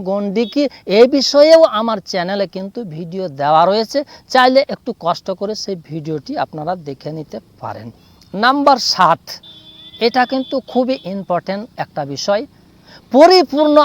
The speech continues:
আল্লাহর উপরে তাওয়াক্কুল, আল্লাহর উপরে ভরসা রেখে আপনাকে এই তদবির চিকিৎসার কাজগুলো করতে হবে। আর কখনোই জিন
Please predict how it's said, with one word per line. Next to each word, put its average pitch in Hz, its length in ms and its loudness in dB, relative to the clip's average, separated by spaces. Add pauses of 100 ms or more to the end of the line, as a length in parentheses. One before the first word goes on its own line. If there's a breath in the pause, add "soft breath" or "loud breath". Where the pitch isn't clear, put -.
(260)
আল্লাহর 208 440 2
উপরে 262 260 -2 (180)
তাওয়াক্কুল, 208 720 2 (460 loud breath)
আল্লাহর 202 420 2
উপরে 277 240 0 (180)
ভরসা 285 440 4 (100)
রেখে 320 200 4 (160)
আপনাকে 240 340 -8 (180)
এই 262 80 -2 (140)
তদবির 202 420 -4 (120)
চিকিৎসার 185 460 -8 (140)
কাজগুলো 160 460 -4 (220)
করতে 175 340 -6
হবে। 202 200 4 (360 loud breath)
আর 226 60 6 (220)
কখনোই 311 600 4 (180)
জিন 277 200 0